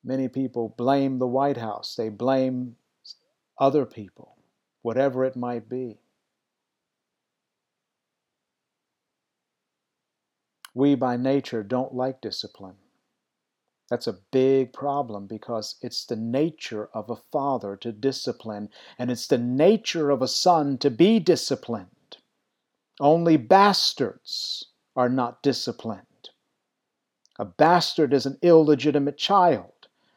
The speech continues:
and that is the word. An illegitimate child, an abandoned child, an unwanted child, without aim, without direction, without guidance, lost in this world,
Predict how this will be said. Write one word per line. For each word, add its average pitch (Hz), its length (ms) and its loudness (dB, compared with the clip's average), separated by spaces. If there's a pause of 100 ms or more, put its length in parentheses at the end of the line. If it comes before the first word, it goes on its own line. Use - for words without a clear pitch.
and 135 160 0
that 160 180 10
is 151 240 4
the 160 100 4
word. 147 640 6 (4000)
An 107 80 -10
illegitimate 135 600 2
child, 123 400 0
an 117 120 -2
abandoned 135 600 2
child, 117 300 2
an 120 100 -2
unwanted 165 680 2 (400)
child, 107 380 0
without 147 380 6
aim, 156 300 4
without 127 280 2
direction, 139 460 4
without 131 340 0
guidance, 151 480 4
lost 165 460 6
in 156 120 -2
this 147 200 -2
world, 143 420 6